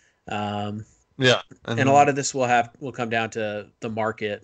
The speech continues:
Speaker 1: uh, that develops for Elias himself. Um, but I, yeah, I, I think that would make some sense for both sides. So I would give, uh, you know, I know the Braves bullpen is struggling a bit.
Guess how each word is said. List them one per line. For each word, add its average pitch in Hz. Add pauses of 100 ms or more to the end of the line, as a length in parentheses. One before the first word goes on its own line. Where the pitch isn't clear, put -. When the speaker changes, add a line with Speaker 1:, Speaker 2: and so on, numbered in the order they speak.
Speaker 1:
uh, 107
that 117
develops 104
for 117
Elias 104
himself. 98 (560)
Um, 98 (280)
but 117
I, 151
yeah, 196
I, 151
I 156
think 185 (340)
that 147
would 156
make 160
some 143
sense 147
for 143
both 127
sides. 131 (400)
So -
I 131
would 180
give, 170
uh, 156
you 147
know, 139
I 139
know 139
the 139
Braves 135
bullpen 131
is 120
struggling 123
a 110
bit. 120